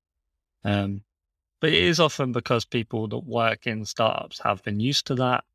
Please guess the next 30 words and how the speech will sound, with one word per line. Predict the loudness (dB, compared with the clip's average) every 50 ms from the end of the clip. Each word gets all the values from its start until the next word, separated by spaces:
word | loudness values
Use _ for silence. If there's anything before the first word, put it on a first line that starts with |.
| _ _ _ _ _ _ _ _
They | -10
started | -10 -4 0 2 2 2 2 0 -4 -4
as | -4 -4 -4 -6 -6 -10 -10 -10
a | -8 -4
one, | -2 0 0 0 0 -2
two | -4 -4 -4 -2 -2
man | -2 -2 -2 -4 -4
team | -4 -2 -2 0 -2 -2 -4 -6 -8 -12 _ _ _ _ _ _ _ _ _ _ _ _ _ _ _ _ _ _ _ _ 0
or | 0 0 0
woman | 0 0 0 0 0 -2
team. | -2 -2 -2 -2 -2 -4 -6 -8 -12 _ _ _ _
And | 0 0 2 0 0 -4 -6 -10 -12 _ _ _ -2
so | 2 4 4 4 4 2 0 -2
we | -2 0 0 2
can | 4 4 4 4
achieve | 2 0 0 2 2 2 2 0 -2
that, | -4 -4 -4 -4
right? | -4 -2 -2 -2 -2 -6 _ _ -20 -20 -20 -20 _ -4
It's | -4 -4 -2 -2
just | 0 0 0 0 -2 -8 -14 -18 _ _ _ _ _ _ _ _ _
flipping | -2 0 0 0 2 0 0 0
it | 0 0 -2 -4 _ _ _ _ _ _ _ _ _ _
and | 2 4 4 4
also | 4 2 2 0 0 -2 -4 -8 _ -2
bringing | 0 0 0 0 -2
people | -2 -4 -4 -4 -2 0 0 2
along | 2 2 2 2 0 0 -4
for | -6 -6 -6
the | -4 -4 -2
ride. | -2 0 0 -2 -2 -6 -10